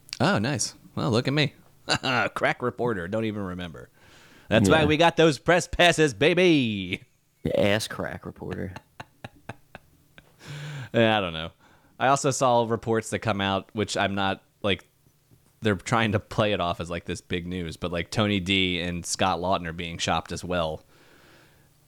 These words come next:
Speaker 1: And everyone's like, "Oh, man, I can't believe the Flyers are shopping these guys now." It's like, you can't believe they already traded their <laughs> number one defenseman. The, who the fuck cares about Scott Laughton? No offense to Scott Laughton, but, uh,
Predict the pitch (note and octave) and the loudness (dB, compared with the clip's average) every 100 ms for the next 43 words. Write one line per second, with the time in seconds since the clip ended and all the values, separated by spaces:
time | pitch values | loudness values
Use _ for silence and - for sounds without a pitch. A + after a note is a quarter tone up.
0 | F#2+ F#2 F#2 F#2 G2 F2+ E2+ F2 F2 A#2 | 0 2 4 2 2 2 0 -2 -2 0
1 | B2+ G2 G#2 B2+ A#2+ G#2 G2 - B2 G#2+ | 2 4 2 0 0 0 0 0 0 4
2 | A#2 A#2 G#2 F#2+ A#2 A2+ A2+ G#2+ F#2+ - | 4 6 4 -2 0 2 2 0 -4 -4
3 | B2 A#2 A2 G2+ G2 B2 D3 G#2 F#2 F2 | 0 2 2 0 2 4 4 2 0 0
4 | E2+ F2+ G2+ G#2 G2+ C#3 - D#3+ D#3 D3 | -4 -6 -6 -6 0 0 2 0 0 2
5 | D3 E3+ D3 C#3+ D#3+ C3 - D3+ E3 B2 | 2 4 4 4 2 -2 0 0 0 -2
6 | A#2+ B2 C3+ C#3+ C#3+ A#2 B2+ - C3+ D#3 | 0 0 0 2 2 0 -4 0 0 0
7 | C3+ G#2+ - - - E3+ F3+ G3+ - F#3 | -4 -6 -10 -6 0 2 4 2 2 -2
8 | - F3+ E3+ A#3 B3 - B2 D3 A#2+ C3 | -2 -2 -2 -4 -6 -4 -2 -2 2 0
9 | G#2+ D#2 D2+ _ - - E3 D#3+ D3+ - | 0 -4 -20 _ -14 0 2 4 0 -2
10 | C3+ - B2+ A2 B2 F#2+ - D#2+ - F#2 | -6 0 0 2 0 -2 -4 -20 -6 -4
11 | F2+ | -2